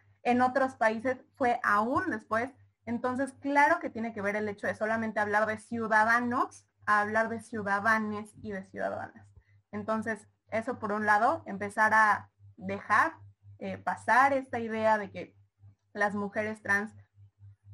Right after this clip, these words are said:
son hombres, no, no son hombres, son mujeres, son mujeres trans, pero son mujeres. Entonces, eso por un lado. Por otro lado, respetar la forma en la que las personas, eh, se identifican.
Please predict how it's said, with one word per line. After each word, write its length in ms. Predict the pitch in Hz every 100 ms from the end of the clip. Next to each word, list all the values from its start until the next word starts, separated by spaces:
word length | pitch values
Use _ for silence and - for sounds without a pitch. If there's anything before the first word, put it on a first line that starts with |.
| - _ - - -
son 260 | 226 233 240
hombres, 680 | 226 285 349 587 - - -
no, 340 | 330 220 220 254
no 220 | 269 -
son 280 | - 285 311
hombres, 360 | 262 254 277 302
son 160 | 262 254
mujeres, 500 | 254 247 240 262 -
son 140 | 202
mujeres 320 | 220 226 233 233
trans, 220 | 233 254
pero 160 | 196 202
son 220 | 220 226
mujeres. 360 | 240 190 185 - - - _ -
Entonces, 460 | 220 214 220 220 -
eso 220 | 240 294
por 120 | 247
un 140 | 202 196
lado. 260 | 180 175
Por 140 | - 240
otro 160 | 254
lado, 320 | 247 202 170 - - _
respetar 760 | - 247 254 247 262 277 311 - - _
la 580 | 233 240 240 - - -
forma 440 | 240 233 240 240 247
en 60 |
la 120 | 196
que 100 | 196
las 160 | 190 190
personas, 640 | - 196 220 220 233 - _
eh, 240 | 101 190 98
se 180 | -
identifican. 600 | 214 220 202 220 262 -